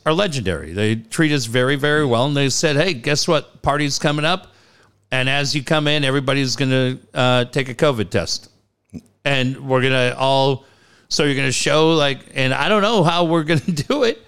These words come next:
I'm like, "Let's go. I'm in." And, and our management team said, "We wanna do it so that you and everybody can relax,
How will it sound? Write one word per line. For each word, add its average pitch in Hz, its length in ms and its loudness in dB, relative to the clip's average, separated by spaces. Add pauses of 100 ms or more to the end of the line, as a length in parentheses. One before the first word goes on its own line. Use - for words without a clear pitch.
(440)
I'm 220 120 -2
like, 247 180 0
"Let's 240 320 0
go. 480 360 4 (500)
I'm 302 200 -2
in." 403 360 0 (400)
And, 170 300 0
and 156 540 0 (720)
our 151 180 2
management 160 600 0
team 165 280 -2
said, 175 260 0 (100)
"We 151 160 2
wanna 156 360 0
do 165 280 2
it 226 220 -4
so - 200 2
that 151 180 0
you 170 220 2
and 156 100 0
everybody 151 400 0
can 131 240 -2
relax, 143 760 -2